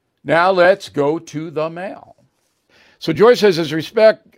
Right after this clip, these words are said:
uh, Mister Biden's claim that we lost Bo in Iraq," a quote, "I, uh, quick check finds that Bo served seven months in Iraq. He was diagnosed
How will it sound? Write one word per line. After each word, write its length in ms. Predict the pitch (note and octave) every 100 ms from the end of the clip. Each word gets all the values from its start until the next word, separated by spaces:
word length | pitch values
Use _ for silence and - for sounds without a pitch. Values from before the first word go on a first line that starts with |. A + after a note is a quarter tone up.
| _ D3
uh, 420 | C#3 C#3 C#3 C3+
Mister 240 | C3+ -
Biden's 360 | C#3 D#3 D3 C#3
claim 500 | - F3 F3+ D3 C#3
that 180 | C3+ A#2+ _ _ _ _ _
we 220 | - D3 E3+
lost 420 | D3+ D3 G#2+ G2+
Bo 260 | D#3 D3+
in 80 | C#3
Iraq," 440 | A#2+ C3 C3+ B2+ D3
a 80 |
quote, 360 | - C3 A2+ - _ _ _ _ _ _
"I, 160 | C3+ D3
uh, 160 | D3 -
quick 300 | - G#3 -
check 240 | F#3+ F3
finds 440 | - E3 D#3+ C#3+
that 140 | C3 G#2
Bo 180 | D3+ D3+
served 400 | - C#3+ C#3 A2+
seven 380 | D#3+ E3 D#3
months 400 | C3 D#3+ D3+ C#3
in 120 | B2 A#2
Iraq. 560 | B2 D3 G#2 C3+ _ _ _ _ _ _ _ _ _
He 180 | D3
was 340 | C#3+ D3 D3 C#3+
diagnosed 800 | D3+ D#3 C#3 D3+ D#3 D#3 -